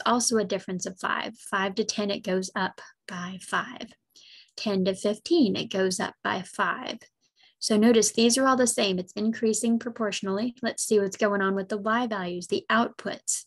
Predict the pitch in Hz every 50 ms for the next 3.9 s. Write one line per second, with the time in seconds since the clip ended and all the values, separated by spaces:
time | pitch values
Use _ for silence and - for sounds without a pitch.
0 | _ - - - - - _ - - 214 202 190 - - - 240 247 247 262 269
1 | 254 247 262 254 - 254 240 240 226 226 214 - - - 208 202 - 208 220 -
2 | 202 196 214 - 240 240 240 240 254 240 - - 220 208 202 196 208 233 240 -
3 | - - - - - 226 214 220 247 247 240 - - 190 175 170 180 185